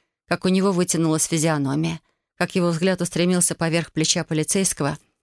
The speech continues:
на перевёрнутый диван в кабинете и общий разгром в результате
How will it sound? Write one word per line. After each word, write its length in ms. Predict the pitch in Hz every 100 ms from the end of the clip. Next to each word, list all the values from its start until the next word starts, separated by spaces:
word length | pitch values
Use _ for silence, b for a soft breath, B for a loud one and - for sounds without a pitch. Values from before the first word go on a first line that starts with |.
| _ -
на 100 | 180
перевёрнутый 580 | 202 190 190 175 175 175
диван 320 | 165 185 190
в 80 | -
кабинете 580 | 143 160 156 - - - _ _ _ -
и 100 | 185
общий 280 | 190 - 185
разгром 460 | 180 170 180 165
в 40 | 156
результате 680 | 156 165 - 160 - 160